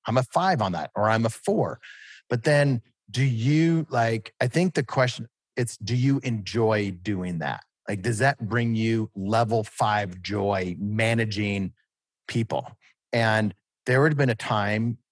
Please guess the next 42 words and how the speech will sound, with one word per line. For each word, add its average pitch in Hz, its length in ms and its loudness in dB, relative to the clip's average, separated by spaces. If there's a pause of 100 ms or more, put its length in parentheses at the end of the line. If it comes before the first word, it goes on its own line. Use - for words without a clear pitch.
(120)
even 135 200 2
a 131 60 4
number 120 320 2
of 98 100 -2
years 123 220 0
ago, 98 240 -2
that 104 120 0
I 107 80 4
would 107 140 0
have 92 40 -8
been 104 140 -2
like, 101 240 -2
"Yeah, 165 180 0
I'm 92 180 -2
a 135 40 2
four 135 400 0
on 87 100 -4
that. 73 280 -8
I'm 101 320 -4 (100)
definitely 127 360 -2
a 101 40 -2
manager 101 360 -2
of 87 100 -10
people 113 220 -2
because 117 220 -4
I 110 60 2
don't 113 240 0
want 104 260 -2
to 113 60 -2
be 107 120 -2
managed." 110 520 -2 (380)
Now 139 320 4
that's 127 260 2
lower 123 440 2
for 101 240 -4
me 85 140 -10
because 107 280 -2
I 147 60 2
don't 170 280 0
love 123 460 4
managing 107 540 0
people. 147 380 0